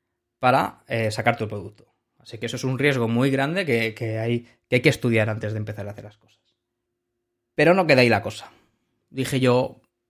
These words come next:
"Vamos pa'lante". Y aquí llega mi segunda cagada, que es, que fue morir de éxito.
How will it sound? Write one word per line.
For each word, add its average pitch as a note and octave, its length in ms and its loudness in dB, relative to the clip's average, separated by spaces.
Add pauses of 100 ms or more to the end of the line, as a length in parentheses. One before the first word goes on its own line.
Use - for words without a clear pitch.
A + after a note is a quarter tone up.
(440)
"Vamos F#3+ 300 4
pa'lante". G#2 440 -2 (1900)
Y D3 100 -2
aquí F3 180 2
llega F3+ 300 6
mi D#3 140 4
segunda B2+ 260 4
cagada, G2+ 360 -4 (200)
que A#2 80 -4
es, - 400 -8 (100)
que A#2 100 -10
fue C3+ 200 6
morir B2+ 340 4
de B2+ 100 6
éxito. - 420 -4